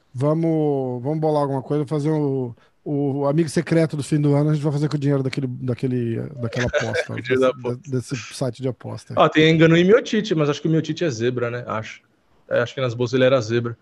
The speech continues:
Speaker 1: Cara, mas é meio loucura, né, cara?
Speaker 2: Mas é, então,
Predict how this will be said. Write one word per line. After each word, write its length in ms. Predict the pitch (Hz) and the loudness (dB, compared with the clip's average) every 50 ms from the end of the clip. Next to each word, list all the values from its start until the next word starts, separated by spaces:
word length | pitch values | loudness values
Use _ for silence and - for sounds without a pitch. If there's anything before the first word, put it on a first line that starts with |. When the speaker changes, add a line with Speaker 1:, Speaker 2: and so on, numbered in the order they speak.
| _ _ - | _ _ -4
Speaker 1:
Cara, 220 | - 160 151 127 | -2 0 0 0
mas 140 | 117 113 104 | -2 -2 -2
é 60 | 120 117 | -2 -2
meio 180 | 113 123 135 | 0 0 0
loucura, 460 | 151 190 202 - - 302 320 294 170 | 0 0 -2 0 2 2 4 4 4
né, 120 | 131 127 117 | 0 -2 -4
cara? 280 | - - 90 85 - - - | -8 -10 -14 -14 -16 -4 0
Speaker 2:
Mas 160 | - 156 147 156 | 4 6 6 8
é, 480 | 175 160 151 156 156 151 143 135 135 | 8 8 8 8 8 8 8 8 6
então, 400 | 147 156 - 185 120 101 98 - | 6 4 4 4 4 4 0 -4